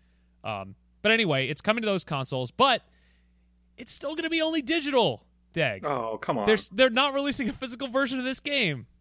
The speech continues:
Speaker 1: I'm very upset about that. I'm gonna say this is a bomb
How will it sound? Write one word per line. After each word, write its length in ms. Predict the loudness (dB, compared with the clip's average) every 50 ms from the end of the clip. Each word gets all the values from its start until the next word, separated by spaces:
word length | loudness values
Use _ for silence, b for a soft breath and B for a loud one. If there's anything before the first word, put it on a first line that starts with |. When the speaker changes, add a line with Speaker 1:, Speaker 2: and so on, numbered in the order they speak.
| _ _ _ _ _ _ _ _ _ _ _ _ _ _ _ _ _ _ -6
Speaker 1:
I'm 160 | -6 -4 -2
very 240 | 0 2 2 2 2
upset 260 | 0 0 0 0 2
about 240 | 2 2 2 0 0
that. 160 | 0 0 2
I'm 140 | 2 2 2
gonna 100 | 0 -2
say 240 | -2 0 2 2 2
this 220 | 2 0 -2 0
is 240 | 0 0 0 -2 -4 -10 _ 2
a 180 | 4 4 4 4
bomb 480 | 4 2 0 0 -2 -4 -8 -10 -12